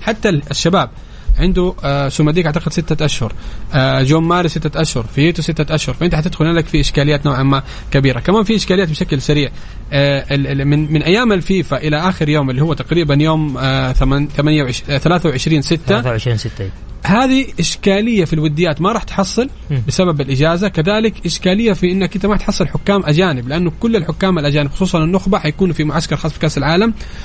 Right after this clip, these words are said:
Speaker 1: وكل الدوريات الأجنبية حتكون واقفة تمامًا، فما حتلاقي، آه، حكام محليين، حكام أجانب جيدين في جولة جدًا حساسة وبشكل سريع. يعني إحنا نشوف الآن في مباراة حساسة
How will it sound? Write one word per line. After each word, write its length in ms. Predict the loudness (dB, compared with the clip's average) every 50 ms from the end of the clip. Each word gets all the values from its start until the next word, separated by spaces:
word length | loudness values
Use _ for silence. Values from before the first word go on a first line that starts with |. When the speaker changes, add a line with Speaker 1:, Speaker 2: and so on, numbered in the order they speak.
| -8 -4 -2
Speaker 1:
وكل 320 | 0 2 2 2 4 4
الدوريات 600 | 2 2 2 2 2 4 4 2 2 2 0 -2 -2
الأجنبية 440 | -4 -2 -2 -2 -2 -2 -2 -2 -2
حتكون 400 | -2 -4 -6 -2 0 2 2 4
واقفة 360 | 2 2 0 0 -2 -2 -2
تمامًا، 340 | -2 0 0 0 0 0 0
فما 220 | 0 0 0 0
حتلاقي، 480 | -2 -2 0 0 0 0 0 0 -2 -2 -4 -10 -14 -10 -4 -2
آه، 120 | 0 2
حكام 440 | 2 2 2 2 2 2 2 2 2
محليين، 640 | 0 0 0 0 2 2 2 2 2 2 0 -2 -2
حكام 360 | -4 -2 0 0 0 2 2
أجانب 300 | 2 2 2 2 2 2
جيدين 400 | 2 2 2 2 2 2 0 0
في 360 | -2 -2 0 2 2 2 2
جولة 340 | 2 2 2 2 2 0 0
جدًا 300 | 0 -2 -2 -2 -2 -2
حساسة 460 | -2 -2 0 0 0 0 0 0 0
وبشكل 360 | 0 2 2 0 0 -2 -2
سريع. 220 | 0 0 0 0 0
يعني 140 | -2 0
إحنا 120 | 2 2 2
نشوف 220 | 2 0 -2 -2
الآن 180 | -2 -2 -2 0
في 100 | 0 0
مباراة 200 | 2 2 0 0
حساسة 520 | -2 -4 -4 0 0 0 0 0 -2 -2